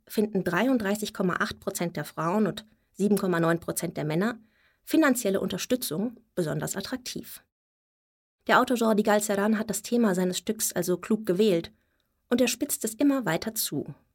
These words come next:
Gewürzt wird das Wortduell zudem mit durchaus ernst gemeinten Kritikpunkten an einem neoliberalen kapitalistischen Wirtschaftssystem.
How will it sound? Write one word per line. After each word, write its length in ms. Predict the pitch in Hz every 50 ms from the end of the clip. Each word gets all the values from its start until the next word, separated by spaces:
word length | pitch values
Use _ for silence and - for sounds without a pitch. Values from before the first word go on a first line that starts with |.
| _ _
Gewürzt 540 | - 175 156 202 233 311 330 - - - -
wird 100 | 226 247
das 160 | 226 233 -
Wortduell 520 | 208 220 214 220 - - 196 196 202 202 202 _ _ _ _ _ _ _
zudem 440 | - 220 185 208 226 233 233 233 208
mit 240 | 185 - - - -
durchaus 300 | 196 196 - 185 185 -
ernst 300 | - 202 220 262 - -
gemeinten 360 | - 214 202 202 202 - 202
Kritikpunkten 800 | - - 208 208 - - 220 - - - 202 208 - - 202 196
an 100 | - -
einem 380 | 170 165 170 165 165 165 165 - -
neoliberalen 840 | 170 180 196 214 202 196 190 180 180 175 175 170 165 170 170 180 180
kapitalistischen 800 | - - - - - - 160 - - - - - - 208 190
Wirtschaftssystem. 1000 | - 147 143 - - - - - - - - - - - - - - - - -